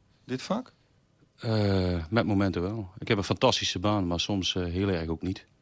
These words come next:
Speaker 2: En dat zijn vaak, ja, wel de ritten die wel heel veel impact hebben. En dan denk je, "Ja, ik heb een fantastische baan, maar nu even niet."
Speaker 1: Ja. Want je zei eerder tegen mij, kinderen, hè, die hebben het meeste impact. Dit zijn bijna kinderen.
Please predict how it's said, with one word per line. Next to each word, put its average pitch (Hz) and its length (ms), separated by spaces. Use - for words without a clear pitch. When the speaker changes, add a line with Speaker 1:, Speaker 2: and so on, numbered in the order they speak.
Speaker 2:
En - 80
dat 82 100
zijn 80 180
vaak, 78 240
ja, 80 220
wel 78 140
de 80 80
ritten 82 240
die 82 80
wel 80 120
heel 85 140
veel 82 100
impact 82 340
hebben. 80 180
En 87 60
dan 87 120
denk 85 140
je, 90 60
"Ja, 90 60
ik 87 80
heb 82 100
een 82 60
fantastische 82 440
baan, 87 160
maar 85 100
nu 85 180
even 80 160
niet." 85 220
Speaker 1:
Ja. - 60
Want 104 120
je - 60
zei 113 120
eerder 113 160
tegen 101 240
mij, 95 160
kinderen, 95 500
hè, - 100
die 101 120
hebben 92 200
het 85 80
meeste 85 340
impact. 82 360
Dit 107 160
zijn 87 300
bijna 107 380
kinderen. 95 440